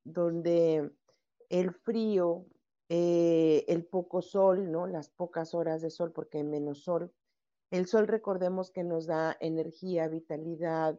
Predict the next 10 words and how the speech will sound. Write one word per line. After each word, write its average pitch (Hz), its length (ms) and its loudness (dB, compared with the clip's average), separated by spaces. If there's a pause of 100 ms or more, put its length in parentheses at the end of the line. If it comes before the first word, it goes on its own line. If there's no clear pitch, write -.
nos 165 300 -4
da 165 160 -2
la 160 140 2
vitamina 160 600 -4
D, 175 400 0 (440)
nos 185 280 -2
permite 180 640 -2
estar, 170 600 -2
eh, 165 340 0
conectados 170 840 2